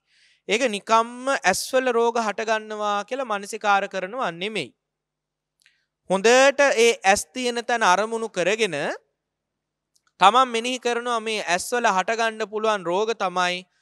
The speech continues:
අපි අහලා තියෙනවා මේ ඇස්වල පටල බැඳෙනවා. මේ දෘෂ්ටි මණ්ඩලය වසාගෙන හැදෙන රෝගයක් තමයි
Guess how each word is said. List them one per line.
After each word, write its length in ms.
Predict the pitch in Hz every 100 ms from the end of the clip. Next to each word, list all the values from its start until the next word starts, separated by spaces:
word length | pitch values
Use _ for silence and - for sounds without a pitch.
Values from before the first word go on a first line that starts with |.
| _ _ 160
අපි 240 | 160 220
අහලා 280 | 196 220 220
තියෙනවා 520 | 220 202 196 185 180 175 _ _ _
මේ 240 | 170 220 - -
ඇස්වල 580 | 170 - - 226 240 277 254
පටල 400 | - 208 202 262 277
බැඳෙනවා. 500 | 214 185 165 113 90 _ _ _ _ _ _ _ _
මේ 180 | 180 226
දෘෂ්ටි 480 | 196 180 202 - 247
මණ්ඩලය 540 | 226 208 220 226 220 220 196
වසාගෙන 800 | 160 - 196 196 208 202 220 262 247 143 _ _
හැදෙන 400 | - 202 196 240 247
රෝගයක් 520 | 214 220 214 214 208
තමයි 400 | - 185 180 190